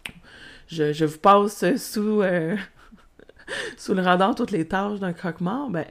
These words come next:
nous, ça, c'est l'appellation courante, là, mais on dirait des thanatologues, si je me trompe pas.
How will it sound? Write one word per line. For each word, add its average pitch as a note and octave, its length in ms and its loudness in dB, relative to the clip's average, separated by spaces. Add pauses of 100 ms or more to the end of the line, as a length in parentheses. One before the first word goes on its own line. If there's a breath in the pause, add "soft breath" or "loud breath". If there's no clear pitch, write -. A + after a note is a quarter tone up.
(100)
nous, E3 180 -10 (400 loud breath)
ça, - 100 -16
c'est G3 80 -2
l'appellation E3+ 580 0
courante, F3+ 440 -4
là, F3+ 60 -6
mais F#3 120 -6
on F3 80 -4
dirait E3 400 -8
des E3+ 300 -6 (680)
thanatologues, D#3 880 -8 (180)
si - 220 -18
je D#3 100 -16
me C#3 80 -14
trompe D3 360 -16 (140)
pas. G4+ 200 -6